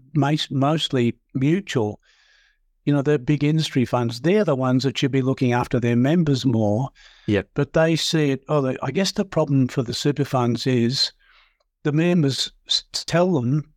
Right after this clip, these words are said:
Speaker 1: "We don't know what an annuity is or a pension, so we don't want it." And e-, even those that have had it explained to them, they say, "No, I'd rather have the money.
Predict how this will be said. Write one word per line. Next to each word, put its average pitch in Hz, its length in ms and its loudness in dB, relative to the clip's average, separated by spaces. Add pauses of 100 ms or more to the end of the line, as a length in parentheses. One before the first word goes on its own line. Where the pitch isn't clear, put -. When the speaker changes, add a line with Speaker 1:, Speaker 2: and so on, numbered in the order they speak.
(180)
Speaker 1:
"We 170 160 0
don't 180 180 0
know 143 120 2
what 135 160 -2
an 131 160 2
annuity 127 640 2
is 135 120 0
or 131 160 0
a 127 40 -2
pension, 127 540 0
so 135 180 -2
we 156 180 2
don't 135 300 0
want 135 320 0
it." - 180 -6 (800)
And 156 260 0 (300)
e-, 190 160 -4
even 170 360 2
those 147 280 0
that 143 140 0
have 135 120 -2
had 143 180 0
it 135 120 -4
explained 156 500 0
to 135 80 0
them, 127 140 2
they 127 100 0
say, 131 220 -2
"No, 147 300 0
I'd 123 180 -2
rather 143 240 2
have 123 180 0
the 127 80 0
money. 127 400 0